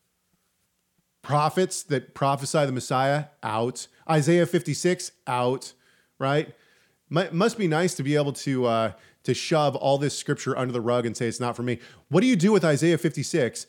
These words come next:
which specifically says the Gentiles are gonna be keeping <laughs> the kosher laws and the Sabbath? What do you, I mean, hang on, let's go to the comments real quick. "Yes, we are in covenant relationship with God,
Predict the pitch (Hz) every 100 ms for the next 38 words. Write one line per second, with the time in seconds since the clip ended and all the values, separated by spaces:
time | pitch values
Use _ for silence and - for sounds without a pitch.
0 | _ 151 147 - 160 196 190 175 151 170
1 | 120 127 117 139 175 - 147 98 110 131
2 | 143 135 131 - 185 160 123 120 175 160
3 | - 151 - 139 - 165 180 190 170 160
4 | 160 160 - 180 156 202 214 233 127 -
5 | - 175 175 147 180 196 202 - 175 185
6 | 180 160 143 - - - _ _ _ _
7 | _ _ _ _ _ _ _ _ _ _
8 | _ - - 147 156 143 131 156 - 165
9 | 151 127 123 110 113 110 123 110 123 113
10 | 143 151 151 - - 147 147 151 135 131
11 | - 135 131 147 139 131 127 123 113 101
12 | 101 95 131 127 127 127 120